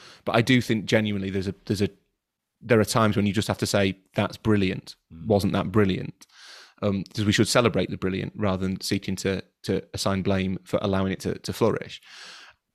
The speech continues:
Speaker 1: And I really enjoyed listening to them on commentary, and I thought they were,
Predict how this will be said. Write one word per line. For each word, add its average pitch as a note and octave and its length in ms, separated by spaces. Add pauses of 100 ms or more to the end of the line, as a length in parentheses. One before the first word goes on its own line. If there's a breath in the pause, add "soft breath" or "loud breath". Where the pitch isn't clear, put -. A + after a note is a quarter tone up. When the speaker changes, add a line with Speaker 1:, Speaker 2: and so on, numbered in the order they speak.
(360)
Speaker 1:
And B2+ 120
I A#2+ 60
really A#2+ 280
enjoyed A2+ 240
listening A2 300
to - 80
them G2 260 (160)
on A2 140
commentary, A2+ 360
and G2+ 80
I G2+ 40
thought G#2+ 180
they G2 140
were, G2+ 300